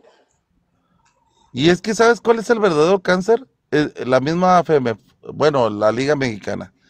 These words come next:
Es el verdadero cáncer. ¿Por qué? Porque sacan un chavo y lo llevan a Europa, fracasa en Europa, o no, no le dan los minutos, no, no tiene esa perseverancia que tenían antes, ¿no? Y luego regresan al fútbol me-, mexicano,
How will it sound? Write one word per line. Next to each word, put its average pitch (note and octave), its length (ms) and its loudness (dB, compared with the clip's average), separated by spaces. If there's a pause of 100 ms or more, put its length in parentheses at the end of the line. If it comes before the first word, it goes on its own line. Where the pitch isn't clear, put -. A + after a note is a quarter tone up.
(380)
Es C3 160 -8
el D#3 120 -8
verdadero B2+ 460 2
cáncer. A#2 420 -4 (960)
¿Por B2+ 180 0
qué? D#3+ 180 0
Porque A#2 300 -10
sacan C#3+ 360 -2
un D3+ 120 -8
chavo D#3+ 540 2 (480)
y - 60 -10
lo C3 140 2
llevan C3+ 300 0
a A#2 40 2
Europa, D#3 560 2
fracasa C3 420 -4
en A#2 80 -4
Europa, D3 720 2
o G2+ 500 -2
no, A#2 260 -4
no B2 200 -4
le C3 100 -2
dan C3 160 -2
los C3+ 120 -6
minutos, C3+ 500 -4
no, C3+ 220 -2
no C#3 160 -4
tiene C#3+ 220 -6
esa D3 180 -4
perseverancia B2 680 -2
que A#2+ 160 -14
tenían A2+ 380 -8
antes, C3 260 -4
¿no? B2+ 220 -8 (420)
Y A#2 80 -6
luego C#3 260 2
regresan C3 400 -2
al C3 100 -2
fútbol C#3+ 360 -4
me-, A#2 100 -10 (220)
mexicano, C#3+ 680 -2